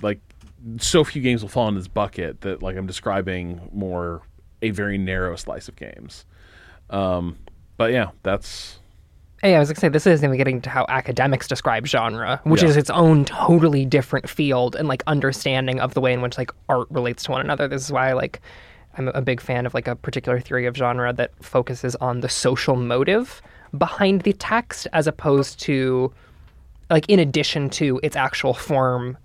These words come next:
Speaker 2: substance, uh, and intent. Uh, and, but the thing that it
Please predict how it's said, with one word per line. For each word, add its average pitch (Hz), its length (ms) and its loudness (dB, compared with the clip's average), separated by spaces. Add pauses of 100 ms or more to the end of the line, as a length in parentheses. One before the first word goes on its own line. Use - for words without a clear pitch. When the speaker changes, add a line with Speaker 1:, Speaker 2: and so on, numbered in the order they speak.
Speaker 2:
substance, - 800 0 (400)
uh, 135 200 4
and 143 140 0
intent. - 540 -4 (400)
Uh, 143 260 2
and, 147 320 0
but 156 180 2
the 165 120 4
thing 175 260 4
that 143 100 6
it - 140 0